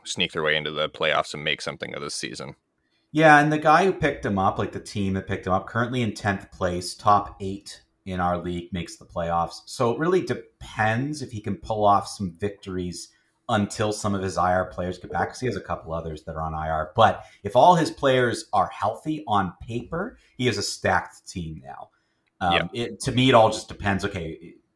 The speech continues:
Speaker 2: what are there, like, five, five-ish weeks left of regular season for fantasy? How,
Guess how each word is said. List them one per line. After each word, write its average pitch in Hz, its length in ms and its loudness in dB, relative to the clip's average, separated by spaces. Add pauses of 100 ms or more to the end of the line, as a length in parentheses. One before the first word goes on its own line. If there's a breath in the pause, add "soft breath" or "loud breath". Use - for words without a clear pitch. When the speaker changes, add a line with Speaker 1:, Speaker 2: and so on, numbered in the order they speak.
(180)
Speaker 2:
what 92 160 2
are 85 40 -6
there, 82 160 -4
like, 76 160 -6
five, 80 420 -2
five-ish 85 680 -2
weeks 80 260 -12
left 82 300 -6
of 76 100 -20
regular 78 500 -10 (300)
season 80 640 -12
for 78 420 -8
fantasy? 123 680 -4 (260 loud breath)
How, 120 280 0